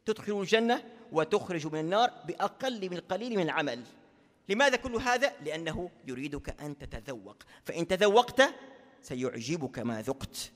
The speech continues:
فإن أعجبك فستواظف عليه بعد رمضان، سيغيرك رمضان.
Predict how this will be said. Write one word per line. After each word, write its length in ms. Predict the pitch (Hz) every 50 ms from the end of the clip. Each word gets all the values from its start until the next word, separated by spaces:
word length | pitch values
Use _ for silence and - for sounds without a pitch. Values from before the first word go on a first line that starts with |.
| _ _ _ _ _ _ _ _ _ _ _ _
فإن 280 | - 139 123 127 120 -
أعجبك 640 | 117 113 113 123 127 120 113 110 - 113 117 123 - - _ _ _ _ _ _
فستواظف 680 | - 123 117 120 113 120 117 117 117 113 107 110 - -
عليه 320 | 98 107 110 104 110 104
بعد 220 | 98 98 101 -
رمضان، 540 | 101 101 101 101 104 113 131 123 110 107 98 - - _ - - _
سيغيرك 720 | - - 120 110 113 107 113 113 110 117 143 147 117 - 117
رمضان. 420 | 101 101 98 101 - - - -